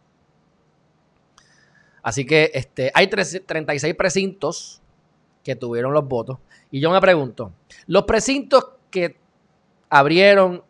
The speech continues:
y recibieron los votantes, no podemos, no pudiésemos decir que hubo gente que se fue y no votó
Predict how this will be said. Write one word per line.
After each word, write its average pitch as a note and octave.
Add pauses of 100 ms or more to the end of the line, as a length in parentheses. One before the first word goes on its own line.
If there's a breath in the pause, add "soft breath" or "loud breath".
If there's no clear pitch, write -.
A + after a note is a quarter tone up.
y D#3
recibieron D3
los E3
votantes, A2+ (1080)
no E3
podemos, A#3 (460)
no D#3
pudiésemos G#3+ (380)
decir D#3
que E3+
hubo E3+
gente F3+
que D#3
se C#3+
fue E3+
y C#3+
no C#3
votó D#3